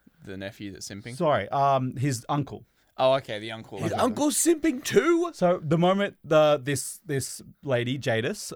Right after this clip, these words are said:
Speaker 2: um, gets brought back, and also, by the way, a reason she is that tall, she's justified in the book, she's half djinn and half giant, which is
Speaker 1: Oh.
Speaker 2: really interesting. Just a nice note of world building in that
Speaker 3: Nice,
Speaker 2: world.
Speaker 3: nice.
Speaker 2: Anyway.
Speaker 1: Half djinn, half giant, all sexy.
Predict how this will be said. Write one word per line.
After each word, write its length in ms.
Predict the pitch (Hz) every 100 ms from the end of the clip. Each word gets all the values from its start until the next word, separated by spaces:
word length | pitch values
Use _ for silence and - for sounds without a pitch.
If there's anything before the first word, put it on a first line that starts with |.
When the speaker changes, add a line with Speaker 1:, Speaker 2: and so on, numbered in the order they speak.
| -
Speaker 2:
um, 760 | 120 117 113 110 107 104 98 90 _ _ _ _ _ -
gets 180 | - 120
brought 180 | - 135
back, 320 | 117 110 - - _ _ _ -
and 220 | 131 147
also, 240 | 160 156 139
by 140 | 160
the 60 | 160
way, 160 | 151
a 80 | 131
reason 480 | 123 143 135 143 135
she 260 | 123 127 123
is 220 | 117 101
that 260 | 117 110 -
tall, 240 | 117 113
she's 160 | 101 95
justified 360 | 107 - 107
in 60 | 101
the 60 |
book, 160 | 98 98
she's 180 | - 107
half 280 | - 123 -
djinn 200 | - 110
and 80 | 104
half 200 | 101 -
giant, 400 | - 90 90 - _
which 160 | - 123
is 60 | 330
Speaker 1:
Oh. 40 |
Speaker 2:
really 140 | 117
interesting. 420 | 90 95 - 104 120
Just 160 | 113 -
a 40 |
nice 280 | 101 98 - _ - _
note 280 | 147 101 104
of 140 | - 101
world 180 | 104
building 200 | 104 117
in 60 | 123
that 60 | 127
Speaker 3:
Nice, 60 | 131
Speaker 2:
world. 140 | 131
Speaker 3:
nice. 260 | 180 120 - -
Speaker 2:
Anyway. 260 | 170 117 - _ _
Speaker 1:
Half 240 | - 135 -
djinn, 260 | - 131
half 240 | 135 135 127
giant, 360 | - 123 143 -
all 220 | 95 95
sexy. 500 | 117 - 120 - -